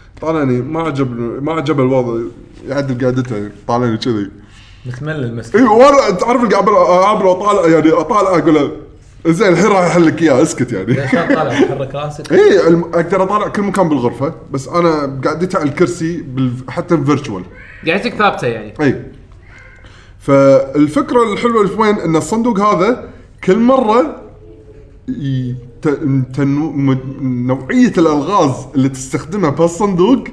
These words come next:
Speaker 1: مع إني للحين ما خلصت اللعبة، بس أفكار وايد حلوة. أفكار ف-،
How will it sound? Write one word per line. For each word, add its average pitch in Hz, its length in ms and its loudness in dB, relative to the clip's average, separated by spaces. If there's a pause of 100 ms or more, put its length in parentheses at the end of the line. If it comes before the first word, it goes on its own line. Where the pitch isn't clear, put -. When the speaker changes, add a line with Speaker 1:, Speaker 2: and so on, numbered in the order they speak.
(400)
Speaker 1:
مع 127 120 0
إني 151 180 4
للحين 190 300 0
ما 143 200 -2
خلصت 175 360 -2
اللعبة، 156 360 0 (560)
بس 123 260 -2 (340)
أفكار 147 320 -2
وايد 160 240 4
حلوة. 107 260 -4 (680)
أفكار 165 480 0
ف-، - 480 -14